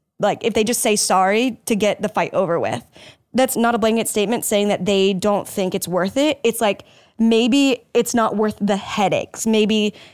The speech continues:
maybe the rest of the fights have been, like, so big and so bold that it's just not worth also getting their feelings hurt. Like,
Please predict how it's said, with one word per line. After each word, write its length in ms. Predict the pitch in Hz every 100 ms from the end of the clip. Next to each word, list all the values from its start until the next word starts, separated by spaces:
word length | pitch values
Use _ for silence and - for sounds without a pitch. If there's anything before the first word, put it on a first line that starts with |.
| -
maybe 220 | 226 220
the 80 | 220
rest 240 | 208 214 226
of 80 |
the 60 | 190
fights 280 | 190 202 208
have 120 | 190
been, 140 | 196
like, 200 | 190 185
so 760 | - - - 214 208 208 202 180 -
big 380 | 170 202 233
and 120 | 214 202
so 220 | 214 190
bold 560 | 175 202 190 220 214
that 220 | 214 196 -
it's 200 | 190 -
just 200 | 214 220
not 260 | 202 -
worth 280 | 190 202 220 -
also 260 | 208 233
getting 220 | 226 226 247
their 100 | 233
feelings 500 | - 240 302 196 208
hurt. 260 | 165 - - - - -
Like, 200 | 226